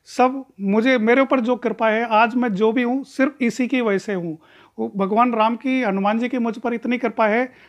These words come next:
वो कहते हैं कि आप इस कार्य को करिए, हम, मैं आपके साथ पीछे खड़ा हूँ। तो इसी चीज़ को देख कर के मैं भी चाहता हूँ कि हर घर रामचरितमानस पहुँचे, हर घर में सुंदरकांड का पाठ हो,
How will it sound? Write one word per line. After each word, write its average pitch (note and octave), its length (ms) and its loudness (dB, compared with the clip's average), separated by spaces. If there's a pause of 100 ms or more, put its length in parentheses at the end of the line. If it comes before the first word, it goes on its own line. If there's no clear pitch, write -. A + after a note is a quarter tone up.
(160)
वो A#3+ 140 6
कहते B3 280 0
हैं C4 160 2
कि C4+ 380 -2 (440)
आप B3 220 4
इस - 100 0
कार्य A#3+ 320 2
को B3+ 120 -2
करिए, B3 300 0
हम, A#3 420 0 (200)
मैं B3+ 240 2
आपके A3+ 380 0
साथ A3+ 180 0 (100)
पीछे A#3 240 0
खड़ा F#3+ 200 -2
हूँ। D#3 320 -8 (600)
तो B3 100 -4
इसी A#3 280 0
चीज़ C4 260 0
को C4 120 0
देख A#3 300 0
कर B3+ 160 -2
के C4 140 -4
मैं A#3 280 2
भी C4 80 0
चाहता A#3 300 -2
हूँ A3+ 100 -6
कि C4 220 -2
हर A#3+ 280 2
घर G#3+ 220 2
रामचरितमानस A3+ 840 -2
पहुँचे, A#3+ 340 -4
हर G#3 240 2
घर F#3+ 200 0
में A#3 100 -2
सुंदरकांड G#3+ 540 -4
का A3 60 -4
पाठ G#3 400 0
हो, B3 280 0